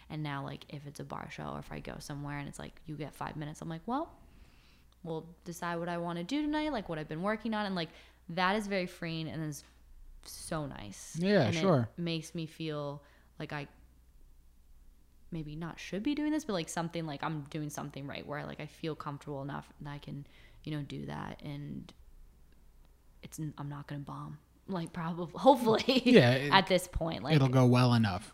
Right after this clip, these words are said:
Speaker 1: well
Speaker 2: You're
Speaker 1: enough
Speaker 2: not
Speaker 1: that,
Speaker 2: gonna
Speaker 1: like, if,
Speaker 2: disappoint everybody.
Speaker 1: if I wanna work on something, um, but that is also a problem I have too. Is, like, I keep writing new shit and then forgetting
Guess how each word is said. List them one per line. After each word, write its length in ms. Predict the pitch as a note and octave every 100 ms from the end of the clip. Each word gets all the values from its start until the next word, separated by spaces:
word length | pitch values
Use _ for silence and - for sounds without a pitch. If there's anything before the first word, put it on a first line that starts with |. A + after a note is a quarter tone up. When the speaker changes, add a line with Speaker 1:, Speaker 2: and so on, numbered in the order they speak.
| -
Speaker 1:
well 260 | F#3 F3 F3
Speaker 2:
You're 60 | E3
Speaker 1:
enough 180 | C#3
Speaker 2:
not 120 | B2+ A2+
Speaker 1:
that, 40 |
Speaker 2:
gonna 100 | A#2+
Speaker 1:
like, 100 | A2+
if, 100 | A#2
Speaker 2:
disappoint 420 | A#2+ G#2+ A#2 A2
everybody. 420 | G2+ G2+ G2+ F#2 -
Speaker 1:
if 60 |
I 100 | E3+
wanna 240 | D#3+ D#3+ D3+
work 300 | D3 - C#3+
on 160 | D#3
something, 520 | - C3+ C#3 C2+ C#3+ - -
um, 480 | D3 D3+ D#3+ D#3 - - - - - - - - -
but 360 | D3 G2+ A2 - - - - - -
that 120 | F#3 F3
is 120 | D#3+
also 340 | D#3 - D3
a 20 | D#3
problem 360 | - D#2+ D#2
I 80 | D#2
have 180 | D3+ -
too. 120 | -
Is, 200 | - -
like, 100 | - -
I 40 |
keep 300 | - - -
writing 420 | C#3+ D3+ D3+ D#3+ D3+
new 120 | D3
shit 220 | D3+ D3+ -
and 100 | D3
then 140 | D3
forgetting 560 | - C#3+ D#3+ F#3+ F3